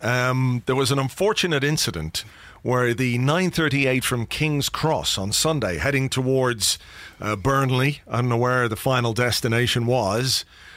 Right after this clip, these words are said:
uh, a herd of cows got onto the tracks, and the train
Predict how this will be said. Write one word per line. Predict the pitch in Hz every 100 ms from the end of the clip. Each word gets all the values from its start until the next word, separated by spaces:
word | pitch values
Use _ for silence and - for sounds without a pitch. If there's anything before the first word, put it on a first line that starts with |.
| - - -
uh, | 123 123 123 123 127 123
a | 117
herd | 151 175
of | 147
cows | - 156 151 113 107
got | 127 123
onto | 131 123 120
the | 113
tracks, | - 147 131 101 - - -
and | 120 120 120 120 117 101 -
the |
train | 107 - 160 156 143 131 127